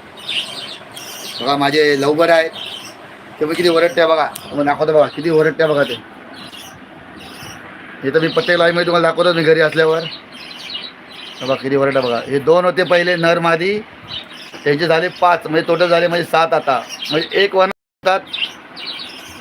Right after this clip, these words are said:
आणि हे मी स्वतः सेल करतो, माझा तो बिझनेस आहे का, आपला चॅनल पण आहे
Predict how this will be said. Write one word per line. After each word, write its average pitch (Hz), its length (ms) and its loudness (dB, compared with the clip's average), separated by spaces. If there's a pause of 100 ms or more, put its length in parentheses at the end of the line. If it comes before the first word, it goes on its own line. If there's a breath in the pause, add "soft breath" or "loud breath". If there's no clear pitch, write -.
(720)
आणि 143 160 2
हे 165 180 2
मी 180 240 -2
स्वतः 180 400 0
सेल 180 220 0
करतो, 196 520 0 (1800)
माझा 143 220 2
तो 175 140 2
बिझनेस 165 340 0
आहे 170 80 6
का, 165 140 2
आपला 160 240 0
चॅनल 156 320 2
पण 170 180 2
आहे 165 160 4